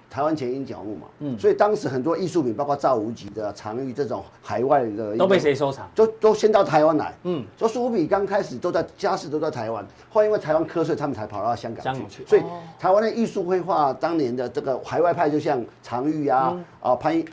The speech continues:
Speaker 1: 潘玉良啊，呃，这还有那个赵无极。
Speaker 2: 赵无极。
Speaker 1: 那台湾有很多的本土的一个，一个所谓的张望传啊，这些，这些老画家就在，
Speaker 2: 嗯。
Speaker 1: 他就分了两派。
Speaker 2: 对。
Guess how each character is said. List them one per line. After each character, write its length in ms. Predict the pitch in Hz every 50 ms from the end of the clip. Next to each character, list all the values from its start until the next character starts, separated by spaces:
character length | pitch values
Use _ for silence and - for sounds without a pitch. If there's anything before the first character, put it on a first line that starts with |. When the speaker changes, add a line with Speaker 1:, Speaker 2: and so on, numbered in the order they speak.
| - - -
Speaker 1:
潘 160 | 165 165 170
玉 160 | 175 175 170
良 180 | 147 131 120 127
啊， 160 | 139 139 143 - - - - - -
呃， 120 | - 156
这 100 | 147 175
还 140 | 147 147 156
有 120 | 160 151
那 100 | 139 151
个 400 | 131 139 131 123 123 123 117 110 - - - -
赵 160 | - 185 165 143
无 80 | 135 139
极。 100 | 135 -
Speaker 2:
赵 120 | 180 165
无 80 | 151 143
极。 140 | 127 117 101
Speaker 1:
那 80 | 156
台 220 | 185 - - 147 151
湾 100 | 160 165
有 60 | 165
很 140 | 127 123 120
多 100 | 147 156
的 80 | 143
本 220 | - 131 123 151 156
土 180 | 139 117 104
的 100 | 101 101
一 80 | 117 127
个， 160 | 120 120 117 113 - - 135 117 -
一 80 | - 147
个 180 | 123 139 131
所 200 | 113 98 117 117
谓 80 | 123 127
的 180 | 123 117 110 - - - - _
张 140 | - 143 147
望 120 | 151 151 147
传 240 | 117 113 113 113
啊， 60 | 123 135
这 140 | - 160
些， 320 | 143 - 147 143 143 135 - -
这 160 | - 156 151 139
些 160 | 151 147 139
老 160 | 117 90 92
画 200 | 95 139 127 113
家 240 | 95 - 113 101 107 -
就 140 | 196 214 214
在， 100 | 202 -
Speaker 2:
嗯。 60 | 190 - -
Speaker 1:
他 80 | 175 202
就 80 | 202
分 140 | 165 196 190
了 100 | 190 175
两 240 | 151 117 87 95 98
派。 240 | - 143 139 113 -
Speaker 2:
对。 140 | - 131